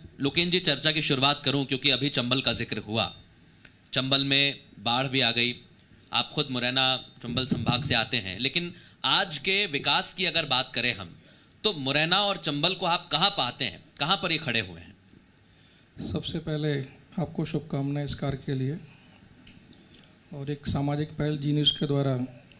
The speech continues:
Speaker 2: मध्य प्रदेश की बात ग्वालियर से की जा रही है। जैसा कि आपने बताया, निसंदेह मेरा मूल स्थान मुरैना जिला रहा है
Speaker 1: हम्म।
Speaker 2: और चंबल और ग्वालियर अंचल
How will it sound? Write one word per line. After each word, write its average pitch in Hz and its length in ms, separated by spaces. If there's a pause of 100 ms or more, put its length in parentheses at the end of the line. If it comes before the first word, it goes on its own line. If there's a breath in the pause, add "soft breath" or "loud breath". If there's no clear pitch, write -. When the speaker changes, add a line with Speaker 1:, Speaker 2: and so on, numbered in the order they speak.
(140)
Speaker 2:
मध्य 156 260
प्रदेश 151 340
की 156 160
बात 143 220
ग्वालियर 139 300
से 131 140
की 135 200
जा 131 140
रही 139 160
है। 151 300 (1000 loud breath)
जैसा 156 240
कि 190 140
आपने 170 280
बताया, 143 440 (220)
निसंदेह 156 380
मेरा 147 400 (280)
मूल 151 220
स्थान 151 260
मुरैना 143 320
जिला 143 260
रहा 139 280
है 143 160 (200)
Speaker 1:
हम्म। 117 240 (560 loud breath)
Speaker 2:
और 180 360
चंबल 160 340 (960 loud breath)
और 156 60
ग्वालियर 151 380
अंचल 143 400